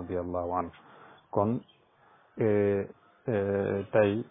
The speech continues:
bum la jaaxal luñ waxee awraad yu bari yépp, natt ko rek ci li siira di jàngale ne Ousmane Ibn Affan dafa daan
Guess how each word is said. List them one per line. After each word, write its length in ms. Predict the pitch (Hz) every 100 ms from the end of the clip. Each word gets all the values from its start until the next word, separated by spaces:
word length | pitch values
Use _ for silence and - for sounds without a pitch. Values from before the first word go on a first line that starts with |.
| - - _ _
bum 340 | 123 107 120 143
la 120 | 135
jaaxal 460 | 120 113 104 92 85 - - _ _ _
luñ 340 | 127 110 113 117
waxee 300 | 113 110 110
awraad 360 | 113 107 104 98
yu 80 | 101
bari 240 | 104 98 92
yépp, 160 | 98 92 - _ _ - - - - -
natt 200 | 135 147 139
ko 160 | -
rek 160 | 117 120 -
ci 80 | - 107 - - 113
li 220 | 113 135 - - -
siira 300 | - 127 120
di 140 | 104 110
jàngale 440 | 110 104 101 98
ne 140 | 98 101
Ousmane 440 | 113 110 117 110 101
Ibn 180 | 101 95
Affan 480 | 92 - 101 95
dafa 200 | 95 101 104
daan 280 | 101 101